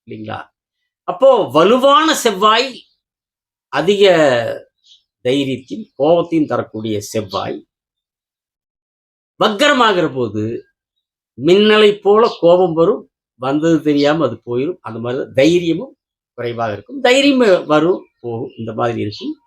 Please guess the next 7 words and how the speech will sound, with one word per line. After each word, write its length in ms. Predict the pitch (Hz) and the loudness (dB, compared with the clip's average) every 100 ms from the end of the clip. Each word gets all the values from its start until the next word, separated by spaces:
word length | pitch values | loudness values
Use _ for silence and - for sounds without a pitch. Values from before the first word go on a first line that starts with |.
| _ _ _ _ _ _ _ _ | _ _ _ _ _ _ _ _
தைரிய 380 | 131 143 139 131 - | 0 2 0 -4 -4
குறைவு, 400 | 135 90 151 277 302 _ _ - - | -4 -2 -4 -8 -10 _ _ -8 2
கோபம் 440 | 226 240 214 151 | 2 2 0 -4
குறைவு 420 | - 110 107 101 95 _ _ _ | -6 -6 -6 -8 -18 _ _ _
என்று 380 | - 120 123 110 - | -8 -6 -4 -8 -2
சொல்லி 320 | 147 151 135 98 - _ _ _ - - _ _ _ - | 0 0 -2 -6 -14 _ _ _ -20 -20 _ _ _ -4
அடுத்த 340 | 185 - - | 0 0 0